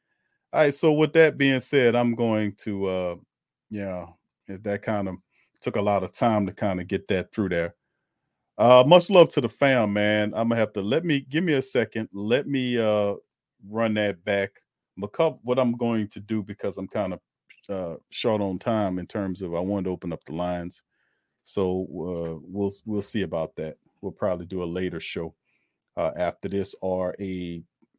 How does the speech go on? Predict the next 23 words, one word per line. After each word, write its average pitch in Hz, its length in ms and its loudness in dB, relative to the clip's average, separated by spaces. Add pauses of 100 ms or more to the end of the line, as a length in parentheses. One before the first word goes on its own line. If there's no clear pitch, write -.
(140)
uh, 76 280 -20
probably 107 340 4
a 87 40 0
show 101 280 0
tomorrow, 95 460 -4
Saturday, 90 680 -4
uh, 85 240 -6 (220)
noon 107 360 0
show, 71 360 -8 (340)
something 90 260 -6
that 85 140 -8
start 90 280 -4
at 82 140 -6
noon 85 320 -8
time, 82 300 -8
so 87 160 -6
I 85 40 -4
can 82 120 -8
get 87 120 -10
the - 60 -20
family 85 520 -2
in 80 120 -4
there. 73 240 -6